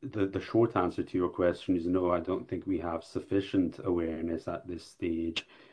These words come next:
Um, and indeed, that is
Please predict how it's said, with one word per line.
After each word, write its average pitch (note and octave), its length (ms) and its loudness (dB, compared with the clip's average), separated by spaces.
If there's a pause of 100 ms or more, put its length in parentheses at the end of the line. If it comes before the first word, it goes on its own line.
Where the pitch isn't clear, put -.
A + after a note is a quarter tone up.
(140)
Um, F2 360 0
and F2+ 160 2
indeed, F2 560 0 (680)
that G2 420 -2
is F2 340 -2